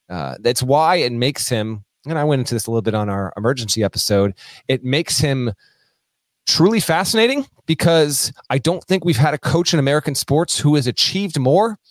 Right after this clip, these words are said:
and commanded and garnered more respect in his profession. Like, coaches across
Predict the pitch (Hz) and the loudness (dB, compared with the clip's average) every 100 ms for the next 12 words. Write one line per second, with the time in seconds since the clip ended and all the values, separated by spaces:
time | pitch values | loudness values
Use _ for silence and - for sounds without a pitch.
0 | - - - 151 151 - 175 226 285 277 | -20 -20 -8 -4 -2 0 2 2 2 2
1 | 233 - - 160 139 170 233 202 151 185 | 0 0 -2 0 2 2 4 2 4 2
2 | 208 185 - - 175 - - 160 139 120 | 4 2 0 0 0 -2 -6 -2 0 2
3 | 147 - - 135 113 - 156 - 226 262 | 0 -2 -2 -2 -2 -2 0 0 -2 -4
4 | - _ - 117 - 240 233 - - 196 | -16 _ -10 -2 2 2 0 -4 0 2
5 | 196 95 - - | 2 2 -2 -4